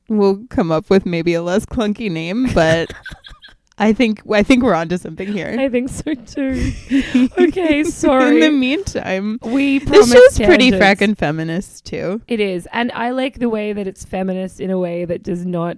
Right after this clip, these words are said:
Speaker 2: hit you over the head and that is subtle. Like, for example, Rosalind being into Apollo's plan.
Speaker 1: Yeah. And so, yeah, Apollo's plan is they're going to,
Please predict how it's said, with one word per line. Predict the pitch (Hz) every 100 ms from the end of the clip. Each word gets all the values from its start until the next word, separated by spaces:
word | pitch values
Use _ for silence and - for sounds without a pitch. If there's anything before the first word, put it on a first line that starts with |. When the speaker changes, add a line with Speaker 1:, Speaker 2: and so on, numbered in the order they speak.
| -
Speaker 2:
hit | 185 185 -
you | 156 160
over | 156 151
the | 165
head | 170 208 220 214 -
and | 180 175
that | 170 -
is | - 165 156
subtle. | - 151 - 165 160 - - -
Like, | 190 190 -
for | 190
example, | 185 175 170 180 185 175
Rosalind | 165 165 165 175 165 170
being | 170 165 165 160 160 160 -
into | 170 165 165 - 156 156 160
Apollo's | 156 160 160 170
plan. | - 247 302 147 180 180 - -
Speaker 1:
Yeah. | 175 170 254 226 147 175 - _
And | 196 185 180 190
so, | -
yeah, | 180 202 190
Apollo's | 160 - 185 190 196
plan | - 185 170 180
is | - 175 170
they're | 185 175
going | 160 160 180 202
to, | - - 156 156 156 160 160